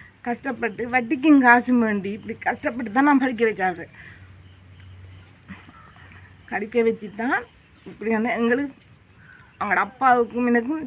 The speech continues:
சரியான சந்தோஷம். அவங்களோட அப்பாவுக்கு வெளியில இருந்து இன்றைக்கு வரணுமென்று தான் ஆசை. அவர் மகன், அப்பா அவர் வெளியில போனது மகனை படிக்க வைக்கணுமென்றதுக்காக தான் அவர் வெளியில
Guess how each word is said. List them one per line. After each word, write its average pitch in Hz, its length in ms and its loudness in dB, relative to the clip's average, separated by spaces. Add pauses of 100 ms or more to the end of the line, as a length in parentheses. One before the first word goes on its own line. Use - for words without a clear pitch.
சரியான 269 500 6
சந்தோஷம். 240 480 2
அவங்களோட 175 280 -2
அப்பாவுக்கு 240 420 2
வெளியில 262 260 0
இருந்து 247 260 4
இன்றைக்கு 240 280 -2
வரணுமென்று 262 680 6
தான் 254 160 4
ஆசை. 220 200 -4 (460)
அவர் 202 200 -8 (400)
மகன், 302 300 2 (480)
அப்பா 294 300 2
அவர் 311 140 6 (100)
வெளியில 311 240 4 (100)
போனது 262 420 2
மகனை 320 320 4
படிக்க 302 300 2
வைக்கணுமென்றதுக்காக 247 880 4
தான் 285 160 -2
அவர் 302 160 -2
வெளியில 277 220 0